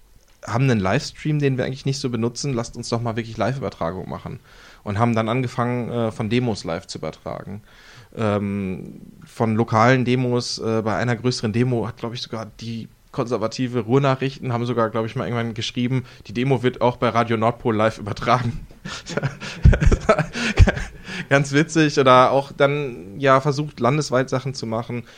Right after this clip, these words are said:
Bei der Versammlung, bei den Versammlungsgesetz, äh, also Demos gegen das Versammlungsgesetz in, äh, Düsseldorf und in Köln haben wir, äh, live übertragen. Das haben wir dann so gemacht, dass wir auf den Lautsprecherwagen, äh, eine kleine Redaktion hatten, ne? Da gab's dann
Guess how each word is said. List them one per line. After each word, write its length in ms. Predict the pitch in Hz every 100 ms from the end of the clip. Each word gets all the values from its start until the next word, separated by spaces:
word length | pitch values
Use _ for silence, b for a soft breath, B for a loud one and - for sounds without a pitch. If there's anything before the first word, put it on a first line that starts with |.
| B B -
Bei 160 | 127 123
der 140 | 123
Versammlung, 480 | 131 117 117 123 113
bei 120 | 117
den 100 | 120
Versammlungsgesetz, 1000 | 123 117 127 127 - 117 113 110 - -
äh, 280 | 113 107 101
also 140 | 101
Demos 340 | 95 113 113 -
gegen 140 | 117
das 120 | 107
Versammlungsgesetz 800 | 120 107 110 110 - 113 107 -
in, 320 | 107 107 104 - B B B B B
äh, 160 | 127 117
Düsseldorf 600 | 135 139 120 113 120 -
und 140 | 113
in 120 | 110
Köln 480 | - 117 113 113 113
haben 200 | 113 110
wir, 200 | 110 104
äh, 340 | 107 90 110 104
live 280 | 104 113
übertragen. 480 | 120 117 - 107 110
Das 120 | 113
haben 60 | 123
wir 80 | 120
dann 260 | 120 123
so 140 | 117 117
gemacht, 260 | 131 120
dass 140 | - -
wir 100 | 82
auf 140 | 113
den 120 | 135
Lautsprecherwagen, 1040 | 107 110 120 - 139 135 110 110 117 113 110 B B -
äh, 60 |
eine 220 | 113 107
kleine 280 | 107 117 117
Redaktion 440 | 110 107 - 123 95
hatten, 220 | - 87
ne? 60 | 113
Da 80 | 104
gab's 180 | 104
dann 140 | 104